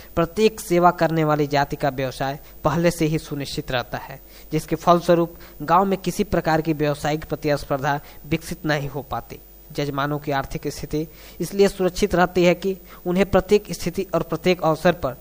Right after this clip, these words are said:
विभिन्न सेवाओं का लाभ मिलता रहता है, जबकि वे सेवा का पुरस्कार तब देते हैं जबकि फसल कटने के समय वे भुगतान करने की स्थिति में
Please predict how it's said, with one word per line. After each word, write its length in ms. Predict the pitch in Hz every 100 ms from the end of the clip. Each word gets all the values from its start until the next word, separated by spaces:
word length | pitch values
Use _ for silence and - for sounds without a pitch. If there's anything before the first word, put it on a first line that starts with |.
| -
विभिन्न 380 | 143 143 170 156
सेवाओं 440 | - 151 135 143
का 120 | 139
लाभ 260 | 131 135 131
मिलता 280 | 135 123 135
रहता 300 | 131 123 127
है, 200 | 127 131 - - - -
जबकि 280 | 170 175 190
वे 160 | 196
सेवा 320 | 208 180 180 190
का 120 | 170
पुरस्कार 520 | 160 151 - 147 -
तब 100 | 175
देते 340 | 175 175 175 170
हैं 180 | 180 170 - -
जबकि 220 | 185 175
फसल 320 | 175 - 165 185
कटने 340 | 165 165 170
के 60 | 160
समय 320 | 156 156 151
वे 140 | 147
भुगतान 440 | 139 147 147 147 147
करने 280 | 139 135
की 140 | 139 131
स्थिति 300 | - - 135
में 160 | 123